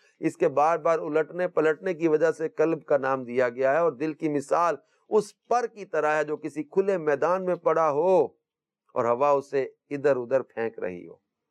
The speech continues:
یہ ڈر تھا کہ دل کہیں منقلب نہ ہو جائے، لوگ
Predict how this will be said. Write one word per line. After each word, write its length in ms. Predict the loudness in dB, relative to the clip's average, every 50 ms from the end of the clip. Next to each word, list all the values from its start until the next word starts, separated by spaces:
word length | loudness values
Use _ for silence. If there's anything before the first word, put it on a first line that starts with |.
| _ _ _ _ _ _ _ _ _ _ _ _ _ _ _ _ -2
یہ 100 | -2 -2
ڈر 280 | 0 0 -2 -2 -2 -2 -6 _ _ _ _ _ _ -4
تھا 220 | -2 0 0 0
کہ 160 | -2 -6 -10
دل 220 | -6 -2 -2 -2 -2
کہیں 320 | -2 -4 -4 -4 -4 -4
منقلب 560 | -4 -4 -4 -4 -2 0 0 2 0 0 -2
نہ 80 | -2 -2
ہو 240 | -2 -2 -4 -6 -8
جائے، 340 | -4 -4 -2 -2 -2 -4 -8
لوگ 300 | -8 -4 -2 -2 -2